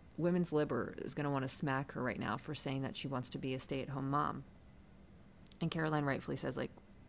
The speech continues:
"Who says, like, what is, is nobody's business? Like, what you wanna do is nobody's business." And I agree. Like, if you are someone who says that you're feminist or a liberal, like, women liberal, like how she says,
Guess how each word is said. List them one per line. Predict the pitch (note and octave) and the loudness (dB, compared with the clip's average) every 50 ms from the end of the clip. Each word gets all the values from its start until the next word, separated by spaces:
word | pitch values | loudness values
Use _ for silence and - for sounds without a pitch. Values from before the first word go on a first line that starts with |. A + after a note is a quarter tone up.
| D3+ | -2
"Who | E3+ F3 | -2 0
says, | - - D3+ C#3+ C#3 C3+ - - - - - | 0 2 2 2 2 2 0 -4 -8 -6 -4
like, | C#3 C3 B2+ - - - - | -4 -4 -4 -6 -12 -10 -6
what | D#3 D3+ C#3+ C3+ - | 0 4 4 6 6
is, | C3+ C#3 C3+ B2 - - - - | 4 2 0 -2 -6 -6 -4 -4
is | D3 C#3 C#3+ | -4 0 2
nobody's | D3+ C#3+ B2+ B2+ C3 B2+ | 2 2 4 2 0 0
business? | - - - - A2 - - - - - | -2 -4 -6 -4 -4 -6 -6 -8 -8 -6
Like, | - - - - | -4 -4 0 2
what | D#3+ E3+ | 2 4
you | G3 F#3+ | 4 4
wanna | F#3 F3+ E3 | 4 4 2
do | D3+ C#3 C3+ | 2 2 0
is | C3+ C3 | 0 0
nobody's | C#3 C3 B2 - B2+ B2+ - | 0 -2 0 -2 -4 -4 -4
business." | - - - - - - - - - - - - - - - - - - - | -4 -4 -4 -4 -8 -8 -8 -10 -14 -16 -18 -18 -16 -18 -18 -18 -18 -14 -2
And | - F#3 F#3 | 2 4 6
I | F3+ | 6
agree. | E3+ D#3 C#3 C#3 C3 C3 | 6 4 4 2 0 2
Like, | C3+ C3+ D3+ - | 2 0 0 4
if | E3 F3 F3+ F3+ - | 4 4 4 4 2
you | G3 G3 F#3+ | 0 2 4
are | - D3+ C#3+ C#3+ C#3+ C#3+ D3 C#3+ C#3 - - - - - - - - - - - - - - | 4 4 6 6 6 4 2 0 -2 -6 -12 -18 -18 -18 -18 -18 -20 -20 -20 -20 -18 -16 -8
someone | - - D#3 C#3+ D3 C#3+ D3 | 0 2 4 4 4 2 2
who | D3 D3 C#3+ C#3+ C3+ C3+ C3 - - - | 2 0 0 2 2 0 -2 -4 -8 -8
says | - D3 C#3 C3 | -4 -2 0 0
that | D3+ - | 2 2
you're | E3 E3 | 2 2
feminist | D#3+ - D3+ D3+ D#3 D#3 D#3 D#3 D#3 D#3 D3 - - | 2 2 2 2 2 2 2 2 2 2 0 0 0
or | C#3 C3+ C#3 C3+ C3 - - - | 0 0 2 0 -2 -4 -6 -6
a | - - | -4 -2
liberal, | C#3 D3+ E3 D#3+ D#3 D#3+ D3+ D3 D3 C#3+ | 0 2 2 2 4 4 4 4 2 2
like, | C#3+ C3+ C#3 C#3+ | 2 0 0 0
women | D3 C#3+ D#3 D3+ D3+ D3 D3 C#3+ | 0 2 2 2 2 2 2 2
liberal, | C#3 C#3 B2+ C3+ C3+ C3+ C3+ C3 | 2 2 4 4 4 4 4 4
like | C3 C3+ - | 2 0 0
how | C#3 C#3 | -2 -2
she | C3 - - C#3 | -2 -2 -2 -2
says, | C3 - - G#2 - D3+ D#3 - | -2 0 -2 0 -2 -2 -6 -8